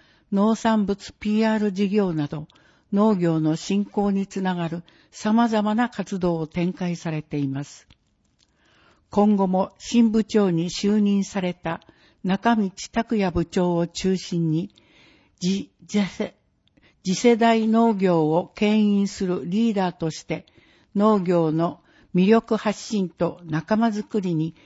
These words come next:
取り組まれますことをご期待いたします。一月十一日には、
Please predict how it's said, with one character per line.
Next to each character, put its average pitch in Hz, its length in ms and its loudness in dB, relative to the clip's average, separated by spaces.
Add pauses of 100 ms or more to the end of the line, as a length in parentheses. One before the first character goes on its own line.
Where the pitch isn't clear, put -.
(160)
取 196 220 0
り 208 40 -8
組 226 180 0
ま 220 100 2
れ 214 120 0
ま 208 140 0
す - 120 -12
こ 190 120 -8
と 190 180 -2
を 202 60 -2 (100)
ご 170 140 -4
期 - 180 -20
待 202 220 -4
い 151 160 -8
た 151 160 -6
し - 160 -8
ま 135 140 -4
す。 - 220 -18 (1200)
一 202 220 -4
月 226 440 0
十 226 300 2
一 220 240 0
日 220 300 0
に 190 120 0
は、 151 240 -6